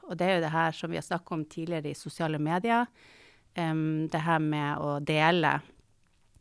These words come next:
bilder, eh, nudes, eh, det å lagre det på telefonen, og, og det å sende videre.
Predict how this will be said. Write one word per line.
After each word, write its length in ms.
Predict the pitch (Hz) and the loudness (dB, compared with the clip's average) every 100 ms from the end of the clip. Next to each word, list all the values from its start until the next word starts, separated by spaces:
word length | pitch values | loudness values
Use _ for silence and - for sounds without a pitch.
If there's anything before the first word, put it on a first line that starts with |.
| - - | -16 -4
bilder, 600 | 185 190 202 202 196 196 226 | 0 0 0 2 2 0 -4
eh, 180 | 170 156 | -6 -2
nudes, 720 | 160 185 220 233 - - - - - - - _ - | 2 4 6 6 2 -8 -10 -16 -20 -20 -20 _ -4
eh, 340 | 170 165 165 165 | 0 2 0 2
det 280 | 175 165 | 4 4
å 320 | 156 156 156 156 | 4 4 4 4
lagre 480 | 165 170 185 208 208 | 8 10 10 8 4
det 160 | 208 | 4
på 80 | - | 4
telefonen, 1040 | 190 175 - 196 226 247 247 240 233 208 | 2 2 0 -4 0 2 4 4 4 2
og, 480 | 170 156 156 170 180 | 2 2 2 2 0
og 360 | 175 165 170 160 | -2 -2 -2 0
det 100 | 180 | 0
å 100 | 175 | 0
sende 640 | - 170 170 185 190 156 | 0 0 2 2 2 0
videre. 920 | 151 170 202 220 226 240 240 233 233 | 0 -2 0 -2 0 4 6 6 4